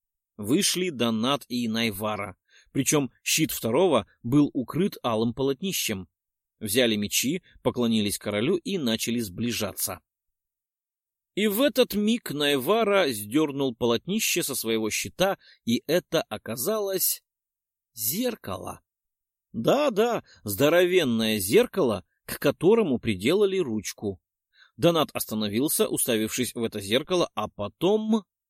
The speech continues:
Немногочисленные очевидцы потом уверяли, что по доспехам Доната пробежала как будто волна. Блестящие доспехи отразились в зеркале многократно,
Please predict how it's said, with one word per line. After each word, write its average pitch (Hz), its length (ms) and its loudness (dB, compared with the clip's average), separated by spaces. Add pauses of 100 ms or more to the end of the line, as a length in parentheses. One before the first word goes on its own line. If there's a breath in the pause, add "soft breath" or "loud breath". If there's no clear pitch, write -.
(1200)
Немногочисленные 220 840 2
очевидцы 190 600 -2
потом 165 340 -2
уверяли, 151 680 -2 (200 soft breath)
что 156 220 -2
по 143 100 2
доспехам 147 640 0
Доната 143 480 -2 (200)
пробежала 151 460 0
как 151 200 -6
будто 143 340 -6
волна. 127 560 -2 (560)
Блестящие 123 560 2
доспехи - 580 -4 (200 soft breath)
отразились 127 580 -2
в 123 100 -8
зеркале 113 440 -2
многократно, 110 720 -2